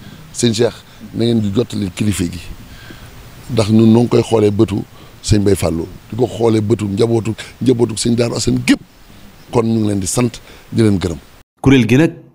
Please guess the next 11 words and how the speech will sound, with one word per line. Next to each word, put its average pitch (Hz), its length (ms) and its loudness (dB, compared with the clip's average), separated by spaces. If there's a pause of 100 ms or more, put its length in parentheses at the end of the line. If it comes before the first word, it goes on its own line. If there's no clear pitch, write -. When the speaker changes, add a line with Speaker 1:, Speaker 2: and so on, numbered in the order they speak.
(120)
Speaker 2:
ginnaaw 156 480 4 (540)
bi 120 100 2
leen 185 160 6
Sëriñ 156 280 4
Muntaxa 151 600 4
Mbàkke 101 400 0
Bachiru, 123 560 4 (240)
xalif 160 200 4
général 151 360 4
des 135 140 6
Mourides, 147 320 2